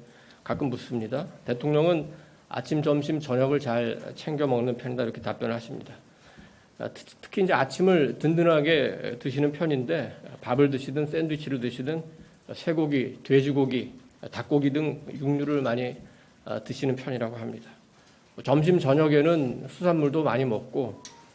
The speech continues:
하지만 또 참모들이 대통령과 함께 식사를 하다 보면 점심, 저녁에도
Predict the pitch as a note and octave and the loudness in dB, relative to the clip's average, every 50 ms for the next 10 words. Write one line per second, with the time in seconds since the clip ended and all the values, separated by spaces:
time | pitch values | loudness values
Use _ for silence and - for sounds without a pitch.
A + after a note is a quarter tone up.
0 | - - - B2 A2+ A#2+ C#3 D3 D#3 E3+ E3 E3+ G3+ F#3 E3 C3 - - - - | -20 -18 -14 -12 -10 -8 -6 -2 0 0 0 2 4 4 4 4 2 -2 -6 -4
1 | - F#3+ F#3+ F#3 F3 F3+ F3 F#3+ F#3 E3 C3+ - C3 C3 C3 D3+ D#3 D#3 D#3 E3 | -2 0 0 2 2 2 4 4 4 4 2 2 0 -2 0 0 0 0 2 2
2 | E3 D#3 D#3 E3 D3+ - - - F#3+ E3+ E3+ F3 E3+ F3 D#3 C#3 B2+ B2 C#3 D3+ | 2 2 0 -2 -6 -6 -4 -2 -2 0 0 0 0 0 0 -2 -2 0 -2 -2
3 | C#3 A#2 - C#3 C3+ B2+ D#3+ D#3 C#3 C3 A#2+ B2+ C3 B2+ A#2+ A#2+ A#2 D3 D#3+ D#3+ | -2 -2 -2 -2 0 0 0 0 0 2 2 4 4 4 2 0 0 0 -2 -4
4 | D#3+ D#3+ | -4 -6